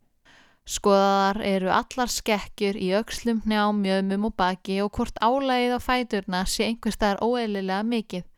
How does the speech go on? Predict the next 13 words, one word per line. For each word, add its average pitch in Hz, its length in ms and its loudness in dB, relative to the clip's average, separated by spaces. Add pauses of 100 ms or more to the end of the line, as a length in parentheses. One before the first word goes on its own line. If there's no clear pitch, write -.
(400)
Skoðað 240 640 2
er 233 240 2
hvort - 500 0
um 190 140 -2
mislengd 247 560 0
ganglima 190 560 -2
er 196 140 -2
að 185 80 -2
ræða 175 240 0 (580)
og 240 100 0
hvort - 220 0
ekki 254 240 0
sé 233 300 2